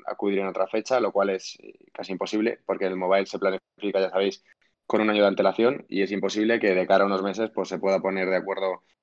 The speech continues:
a todas las marcas y luego a nivel logístico exactamente lo mismo, ¿no? Entonces, bueno, lo, lo prudente, eh, era anular la edición. El, el daño económico es importante, muy importante, hablan de más de ciento treinta millones de euros porque la G S M A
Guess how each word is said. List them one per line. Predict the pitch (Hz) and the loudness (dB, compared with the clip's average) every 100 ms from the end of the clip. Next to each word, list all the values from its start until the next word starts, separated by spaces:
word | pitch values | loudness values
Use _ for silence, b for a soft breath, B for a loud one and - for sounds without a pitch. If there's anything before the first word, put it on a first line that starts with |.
| _ _ - | _ _ -6
a | 104 | -2
todas | 104 107 | 2 4
las | 101 | 4
marcas | 101 110 123 117 | 4 4 4 2
y | |
luego | 104 101 | 4 4
a | |
nivel | 107 107 | 4 4
logístico | 101 - 143 - 113 | 2 2 0 0 0
exactamente | 104 98 92 85 | 0 -2 -4 -2
lo | 85 | -4
mismo, | 87 80 78 | -4 -8 -10
¿no? | 80 | -8
Entonces, | 85 87 | -6 -8
bueno, | 82 82 | -8 -10
lo, | 85 73 | -6 -4
lo | 90 | -4
prudente, | 82 98 101 98 107 110 B B B B _ | -4 -4 -4 0 0 0 B B B B _
eh, | - 95 92 87 76 | -4 -2 0 0 0
era | 90 90 87 87 85 82 71 50 50 78 | 4 4 4 2 0 0 -2 -4 -4 -6
anular | 98 95 98 | 0 0 2
la | 95 92 92 | 2 4 4
edición. | 101 104 123 131 143 - - - | 2 4 6 6 4 -2 -14 -12
El, | 65 113 - | -6 -4 -4
el | 110 | -2
daño | 110 123 | 0 0
económico | 120 123 127 127 120 123 120 120 | 0 0 0 0 2 4 4 2
es | 113 | 0
importante, | 110 104 107 104 117 | -4 -2 -2 -2 -2
muy | 117 117 | -2 -4
importante, | 95 95 101 107 | -4 -4 -4 -2
hablan | 107 104 104 | -2 -2 -6
de | 98 | -8
más | 95 | -8
de | 92 | -10
ciento | - 101 | -8 -6
treinta | 95 95 95 | -4 -2 -2
millones | 95 95 95 92 | -2 -6 -6 -4
de | |
euros | 98 117 | -2 -4
porque | 107 90 98 | -6 -10 -4
la | 90 | -4
G | - | -4
S | 104 104 | -8 -6
M | 104 | -4
A | 104 | -4